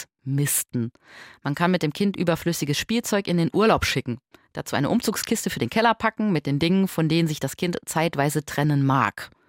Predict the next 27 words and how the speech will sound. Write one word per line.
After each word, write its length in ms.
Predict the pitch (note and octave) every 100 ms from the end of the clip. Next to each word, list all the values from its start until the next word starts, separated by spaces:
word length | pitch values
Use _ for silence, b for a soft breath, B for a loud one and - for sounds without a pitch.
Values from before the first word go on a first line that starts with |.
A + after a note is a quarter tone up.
| B B B B B
Kinder 320 | A#3 B3 C4+
können 560 | - G3 G#3+ A3 A3+ F#3
wieder 320 | F3+ G3+ F#3+
lernen 540 | D3+ D3+ E3 D3+ C#3 B2
zu 200 | - E3
improvisieren. 960 | C#3+ D#3+ - C#3 C#3+ B2+ C#3+ D3 G3+ F4+ B B B B B
Eine 220 | E3+ E3+
grobe 340 | D#3+ E3+ C#4 -
Orientierung, 640 | A3 G3+ F#3+ A#3 B3 A#3+
wie 80 | F#3
viel 140 | - F3
Spielzeug 480 | - A#3 - G3
ausreicht, 720 | D3 G3 A3+ - C#3+ E3+ A#3+ - _
kann 340 | - F3+ G3+ G3+
man, 720 | E3+ E3+ F#3+ G#3 G#3+ A3 G#3
äh, 200 | - F3+
festmachen. 720 | - G3 F#3+ - D3 C3 A#2+ A2 B B B
Bei 140 | - D3
Rollenspielen, 680 | F#3+ D4 C#4+ - A#3+ A#3
wie 80 | F#3
etwa 200 | - E3
in 80 | D3
der 80 | C#3
Spielküche, 580 | - C4+ - B3 A3+ E3+
reichen 300 | D#3+ D#3+ D#3+ -
ein 260 | F3+ B3
Rührlöffel 680 | A#3 G#3 G3 D#3 - E3+ A3+